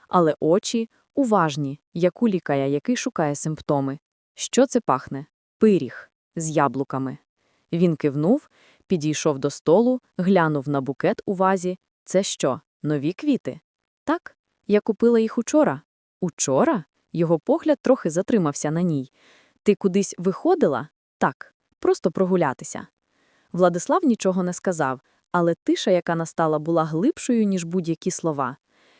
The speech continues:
Він повільно зняв пальто, підійшов ближче і ледь торкнувся її плеча. "Без мене!" Поліна вдихнула, відчула запах дощу на його одязі. Так, просто потрібно було вийти.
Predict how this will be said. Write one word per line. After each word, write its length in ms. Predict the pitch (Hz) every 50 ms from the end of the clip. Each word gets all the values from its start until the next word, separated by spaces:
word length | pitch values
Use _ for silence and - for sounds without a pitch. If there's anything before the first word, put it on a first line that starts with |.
| _ _ -
Він 220 | 175 175 190 180
повільно 480 | - - 170 156 196 269 294 285 220 175
зняв 260 | 160 175 156 147 139
пальто, 480 | - - 143 139 - - - 220 269 302 _ _ _ _ _ _ _ _
підійшов 480 | - 190 156 160 160 - - 170 147 139
ближче 540 | 135 151 175 262 320 - - - 247 240 - _ _ _ _ _
і 100 | - 277
ледь 320 | 226 160 175 254 - - -
торкнувся 560 | - 180 170 - - 160 160 170 - - 175
її 300 | 165 156 160 139 135 143
плеча. 500 | - - 147 143 - - 139 131 127 139 - _ _ _ _ _ _ _
"Без 420 | - 143 139 170 165 190 262 254 262
мене!" 460 | 254 254 254 226 185 156 139 131 - _ _ _ _ _ _ _ _ _
Поліна 360 | - 190 190 190 214 202 185 165
вдихнула, 640 | 156 156 147 170 - - 202 254 349 370 277 180
відчула 480 | 156 165 - - - 277 302 294 254 190
запах 380 | 170 180 190 202 - 180 170 165
дощу 400 | 156 180 - - - - 226 185
на 100 | 160 147
його 240 | 147 156 156 156 -
одязі. 500 | - 160 156 147 139 147 143 143 147 143 _ _ _ _ _ _ _ _
Так, 340 | - 311 - - - - _ _ _ _ _ _ _ _ _ -
просто 300 | - 240 330 - - -
потрібно 440 | - 208 - - 190 180 196 196 190
було 220 | 175 185 180 180
вийти. 420 | 165 160 180 151 - - - -